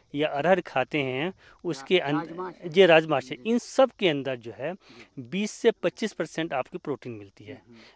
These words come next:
Speaker 1: लेकिन सोयाबीन एक वाइट क्रॉप है जिसके अंदर पैंतीस से पैंतालीस परसेंट प्रोटीन मिलती है, जिसको हम कहते हैं मीट का सब्स्टिट्यूट यही है।
Speaker 2: जी, जी, जी।
Speaker 1: जैसे
Speaker 2: अगर
Speaker 1: आज
Speaker 2: कोई मीट नहीं खाएगा, गोश्त नहीं खाएगा, तो अगर वो सोयाबीन खाए तो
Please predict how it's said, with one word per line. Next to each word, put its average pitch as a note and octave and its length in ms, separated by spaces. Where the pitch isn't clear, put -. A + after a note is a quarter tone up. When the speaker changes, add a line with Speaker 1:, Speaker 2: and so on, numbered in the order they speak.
Speaker 1:
लेकिन F3 360
सोयाबीन F#3 440
एक G3 220
वाइट D#3 260
क्रॉप F3 280
है F#3 60
जिसके D#3+ 260
अंदर F#3+ 140
पैंतीस D#3+ 380
से F#3+ 140
पैंतालीस D#3+ 520
परसेंट D#3+ 360
प्रोटीन C#3 360
मिलती A2+ 340
है, A2+ 80
जिसको D3+ 260
हम F3+ 80
कहते D#3 300
हैं F#3 60
मीट D#3+ 260
का F#3 120
सब्स्टिट्यूट E3 640
यही C#3+ 360
है। G#2+ 160
Speaker 2:
जी, B2+ 140
जी, - 0
जी। A#2 160
Speaker 1:
जैसे D#3+ 260
Speaker 2:
अगर - 20
Speaker 1:
आज E3 120
Speaker 2:
कोई G#3 160
मीट F3+ 480
नहीं E3+ 200
खाएगा, E3+ 400
गोश्त D#3 320
नहीं D#3+ 220
खाएगा, D#3+ 380
तो - 360
अगर E3 200
वो F3+ 100
सोयाबीन F3 600
खाए F3+ 400
तो A3+ 400